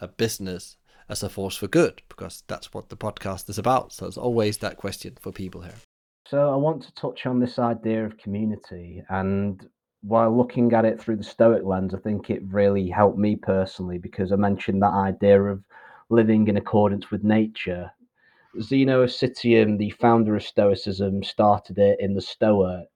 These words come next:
Speaker 2: in ancient Greece. And to me, that was a community where people could come together just to debate their ideas openly. So first, it is that idea of having openness in your workspace or environment to have people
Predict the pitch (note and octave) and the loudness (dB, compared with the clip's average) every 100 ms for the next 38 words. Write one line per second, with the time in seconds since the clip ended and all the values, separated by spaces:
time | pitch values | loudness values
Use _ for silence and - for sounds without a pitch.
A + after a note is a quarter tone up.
0 | - G2 G2 F#2+ G2+ - F#2 F#2 G#2+ G2+ | -6 -2 -2 -4 -6 -6 -8 -4 0 2
1 | F#2+ - G2+ G2 - A2+ A2+ G#2+ - - | 0 -4 -6 -6 0 2 2 2 0 2
2 | A2 G#2+ - G#2 G#2 - G2+ G2+ G2+ F#2+ | 0 0 0 -2 -2 -4 -2 0 0 -4
3 | - G2 G2 G2 G2 - G#2 - G2+ - | -4 0 2 2 2 -2 -6 -6 -16 -14
4 | - A2 G2+ - G#2 G2+ F#2+ G#2 - G2+ | -6 -4 -4 0 2 4 2 -4 -6 -6
5 | F#2+ G#2+ G#2 A#2 _ - - _ - A2+ | -2 2 2 0 _ -20 -20 _ -2 2
6 | A2 A2 G#2+ G#2+ G#2+ G#2+ G#2+ G2 - A#2+ | 2 2 2 2 2 2 2 2 4 4
7 | B2 A2+ G2 F#2 F2+ - - G#2 - A#2 | 6 2 2 0 -2 -4 -2 -2 -2 2
8 | A2 G#2+ - F2+ G2+ - G#2+ - G#2 G#2 | 2 0 -4 -2 -2 2 2 2 2 0
9 | G#2 G#2 G#2 - G2+ G#2 G#2+ A2 A#2 A#2 | 2 4 2 2 0 2 0 2 2 2
10 | A2 G2 G2 F#2+ - G2+ G2 G2 F#2+ F#2+ | -4 -2 -2 -4 -6 -4 2 2 2 2
11 | G#2 G2+ - - F#2+ F#2 G2 F#2+ F#2+ F#2 | 2 2 -2 -6 -4 -4 -2 0 0 2
12 | G2 G2 F#2+ F#2 - F#2+ G#2+ G2 - G2+ | 4 4 2 -2 -2 2 2 0 -8 -12
13 | G2 - G2 | -10 -8 -8